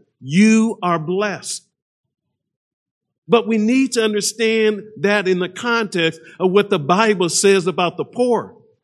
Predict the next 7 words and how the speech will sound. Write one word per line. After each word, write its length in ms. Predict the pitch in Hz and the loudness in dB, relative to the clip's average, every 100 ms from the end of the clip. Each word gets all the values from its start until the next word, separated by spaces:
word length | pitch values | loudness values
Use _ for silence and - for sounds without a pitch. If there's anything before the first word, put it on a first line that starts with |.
| _ _ _ - | _ _ _ -6
Because 320 | 175 226 196 | 2 2 2
even 340 | 196 247 262 240 | 2 2 2 2
though 120 | 220 | 2
the 120 | 190 | 2
poor 480 | - - 240 226 208 | -2 4 8 8 6
don't 360 | 208 214 214 | 4 4 2
possess 800 | 196 185 131 208 233 170 - - | -4 -6 0 2 2 -2 -10 -14